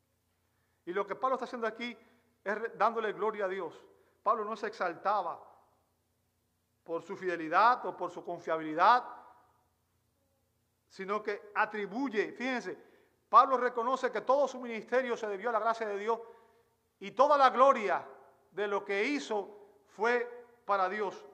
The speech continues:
Vea conmigo en Primera Corintios quince, nueve al diez. Primera Corintios quince, nueve al diez.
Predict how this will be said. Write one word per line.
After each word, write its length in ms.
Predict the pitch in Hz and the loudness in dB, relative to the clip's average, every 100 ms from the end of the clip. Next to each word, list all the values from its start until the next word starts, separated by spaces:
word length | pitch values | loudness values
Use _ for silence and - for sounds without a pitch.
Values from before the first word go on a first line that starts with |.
| - | -10
Vea 300 | 175 226 233 | -2 0 0
conmigo 340 | 202 226 226 | -4 -6 -6
en 100 | 214 | -6
Primera 380 | 170 175 214 220 | -6 -4 -2 -2
Corintios 480 | 214 208 214 208 180 | -4 -8 -6 -8 -8
quince, 400 | 208 214 196 151 | -10 -14 -10 -8
nueve 220 | 180 185 | -6 -4
al 100 | 170 | -4
diez. 300 | 185 160 - - _ _ _ _ | -6 -8 -10 -20 _ _ _ _
Primera 440 | - 156 202 208 196 | -16 -8 -2 -2 -2
Corintios 420 | 185 208 196 175 | -6 -8 -10 -10
quince, 320 | 202 196 190 | -12 -14 -10
nueve 180 | 180 185 | -4 -4
al 80 | 175 | -2
diez. 320 | 180 165 | -6 -8